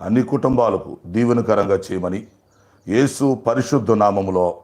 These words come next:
అడుగుచున్నాను తండ్రి. ఆమేన్.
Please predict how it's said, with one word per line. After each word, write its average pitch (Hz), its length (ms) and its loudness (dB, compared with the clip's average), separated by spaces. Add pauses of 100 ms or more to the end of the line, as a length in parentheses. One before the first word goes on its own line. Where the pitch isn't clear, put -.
(320)
అడుగుచున్నాను 110 800 2
తండ్రి. 95 600 -2 (640)
ఆమేన్. 95 640 2